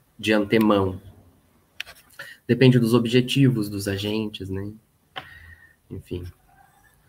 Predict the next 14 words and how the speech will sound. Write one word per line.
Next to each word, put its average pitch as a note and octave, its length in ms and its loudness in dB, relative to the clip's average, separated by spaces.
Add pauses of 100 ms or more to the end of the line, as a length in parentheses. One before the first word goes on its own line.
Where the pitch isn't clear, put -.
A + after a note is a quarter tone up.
(520)
é G2 80 -10
isso, - 360 -12
mais F#2 160 -8
ou F#2 60 -6
menos. G2 380 -10 (640)
<laughs> - 600 -20
Não - 80 -6
sei A#2 120 2
se A2+ 120 0
eu A2 80 0
falei G2+ 240 -2
um F#2+ 80 -4
pouco G2 240 -6
mais. G2+ 200 -8